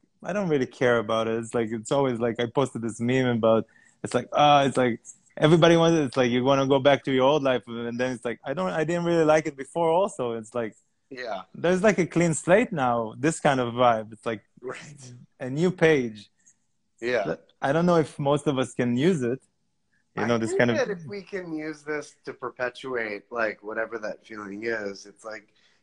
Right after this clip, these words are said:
Speaker 2: get rid of the bullshit and the shtiot in your life.
Speaker 1: Yeah, it's just, just,
Speaker 2: Um, hold
Speaker 1: like,
Speaker 2: on to the
Speaker 1: really
Speaker 2: things that really, really matter and give yourself a little bit of time to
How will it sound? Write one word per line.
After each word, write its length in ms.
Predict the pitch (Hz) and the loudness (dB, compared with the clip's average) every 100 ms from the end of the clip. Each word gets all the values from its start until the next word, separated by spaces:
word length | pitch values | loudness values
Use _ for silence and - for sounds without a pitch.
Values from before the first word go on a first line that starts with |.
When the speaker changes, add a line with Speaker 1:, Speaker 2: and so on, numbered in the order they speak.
| _ | _
Speaker 2:
get 180 | 135 131 | -6 -4
rid 160 | 151 170 | -2 -4
of 100 | 151 | -6
the 60 | |
bullshit 680 | 135 107 110 110 - 107 98 - | -10 -10 -10 -12 -12 -10 -10 -14
and 160 | 101 | -12
the 40 | 101 | -12
shtiot 600 | - - 101 98 98 - | -12 -12 -6 -6 -6 -10
in 100 | 92 | -14
your 120 | 90 | -12
life. 360 | 90 90 87 - | -10 -10 -12 -14
Speaker 1:
Yeah, 320 | 139 165 269 285 | -8 -6 -6 -6
it's 220 | 127 - | -10 -6
just, 220 | 123 104 | -6 -4
just, 140 | 98 101 | -2 -2
Speaker 2:
Um, 160 | 98 98 - - | -2 -6 -14 0
hold 140 | 135 | 4
Speaker 1:
like, 100 | 131 | 4
Speaker 2:
on 60 | 135 | 6
to 60 | |
the 60 | 120 | 6
Speaker 1:
really 280 | 135 135 131 | 8 6 4
Speaker 2:
things 200 | 123 120 | 0 -6
that 120 | 123 | -6
really, 260 | 110 113 107 | -4 -6 -6
really 240 | 107 104 | -8 -8
matter 540 | 98 95 95 110 139 156 | -6 -4 -4 -6 -8 -10
and 160 | 123 107 | -12 -12
give 140 | 104 | -10
yourself 360 | 110 - 107 - | -10 -6 -8 -8
a 40 | |
little 180 | 104 104 | -12 -12
bit 120 | 95 | -16
of 80 | 95 | -20
time 320 | - 98 95 | -18 -18 -18
to 60 | 92 | -20